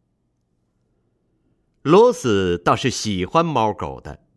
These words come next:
他提出了养狗的种种理由，并且很巧妙地做了一些辩解。最后，主仆二人总算决定养一条狗，只养一条小而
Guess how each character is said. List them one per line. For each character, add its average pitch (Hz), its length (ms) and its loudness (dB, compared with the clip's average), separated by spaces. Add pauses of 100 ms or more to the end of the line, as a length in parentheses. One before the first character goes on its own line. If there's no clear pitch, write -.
(160)
他 127 140 4
提 127 260 -2
出 135 140 -4
了 110 120 0
养 95 300 -2
狗 95 160 -4
的 82 120 -4
种 147 380 -4
种 101 220 -2
理 71 200 -12
由， 76 220 -8 (160)
并 170 140 2
且 117 160 -2
很 160 240 -2
巧 82 320 -2
妙 113 200 -2
地 92 100 -6
做 117 180 -2
了 92 60 0
一 98 100 -6
些 123 160 -4
辩 143 300 -6
解。 - 240 -16 (640)
最 117 180 2
后， 107 260 -6 (220)
主 151 240 6
仆 156 220 0
二 180 280 0
人 113 320 -2 (120)
总 139 320 2
算 190 240 0
决 127 160 0
定 123 220 0
养 92 140 0
一 117 140 -4
条 127 180 -2
狗， 85 400 -4 (160)
只 170 140 4
养 143 160 0
一 165 140 -2
条 127 160 0
小 85 640 -2
而 170 160 4